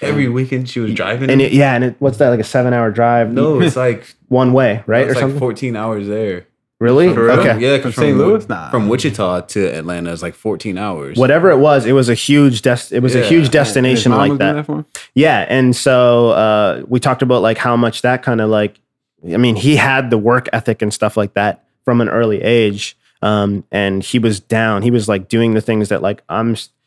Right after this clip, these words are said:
Speaker 2: I'm still not even <laughs> doing yet. Like, sometimes I'm like, after, like I said, watching that
Speaker 3: Mm-hmm.
Speaker 2: Ryan Leslie interview, I'm like, "What am I doing?" It's like, "I need to call these people." <laughs>
Speaker 3: <laughs>
Speaker 2: It's like,
Speaker 3: Tell,
Speaker 2: sometimes,
Speaker 3: tell me
Speaker 2: like,
Speaker 3: about it. <laughs>
Speaker 2: he was, he was on that, like, ear-, early age, and obviously that's why he had so much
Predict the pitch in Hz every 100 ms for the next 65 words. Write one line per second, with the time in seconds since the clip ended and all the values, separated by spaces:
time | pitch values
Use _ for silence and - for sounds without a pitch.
0 | _ _ 110 131 - 110 104 104 104 104
1 | - 160 123 147 139 127 120 127 147 131
2 | 123 120 113 110 110 - - 107 117 104
3 | 101 98 113 101 101 113 110 123 107 104
4 | 104 101 110 - 110 101 101 101 104 90
5 | - 190 165 135 131 165 160 113 - -
6 | 139 131 165 185 202 214 185 139 135 117
7 | 110 117 170 135 113 110 110 135 - 156
8 | 165 160 139 135 127 120 117 107 110 151
9 | 147 156 139 127 147 120 113 131 123 107
10 | - 117 - 123 - 123 120 104 117 110
11 | 110 110 110 107 110 - 107 104 - -
12 | 123 107 - 117 107 107 - _ 113 110
13 | - - -